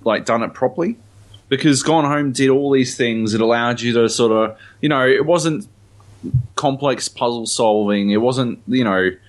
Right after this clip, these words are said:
uh, difficult to work out where to go next. It was fairly linear. You were always sort of moving forward and, and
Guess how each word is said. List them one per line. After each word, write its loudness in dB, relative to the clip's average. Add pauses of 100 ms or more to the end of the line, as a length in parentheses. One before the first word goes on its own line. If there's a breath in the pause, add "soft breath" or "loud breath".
(380 loud breath)
uh, 0 (100)
difficult -2
to -2
work 0
out 0
where 2
to 0
go 0
next. -4
It 4
was 0
fairly 0
linear. 0
You 0 (500)
were 6
always 2
sort 0
of 2
moving 2
forward 0
and, -2
and -4